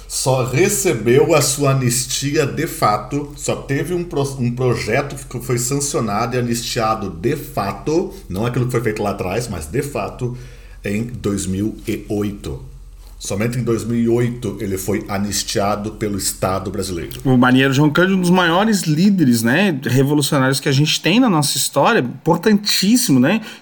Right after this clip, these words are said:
Speaker 2: questionando justamente a continuidade de práticas essencialmente escravistas ainda, né, é, é, em plena República Brasileira. E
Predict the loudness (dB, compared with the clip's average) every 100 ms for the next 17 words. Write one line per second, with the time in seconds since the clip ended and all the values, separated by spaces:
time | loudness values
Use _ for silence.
0 | 2 2 4 4 6 6 6 4 2 2
1 | 2 2 0 2 2 4 4 4 4 4
2 | 4 0 -4 0 2 4 2 0 2 0
3 | -2 -4 2 2 4 4 4 4 2 2
4 | 2 2 4 4 2 2 4 4 6 6
5 | 4 4 0 -8 -6 2 2 4 4 4
6 | 4 4 4 4 2 2 0 2 2 4
7 | 4 4 4 4 4 2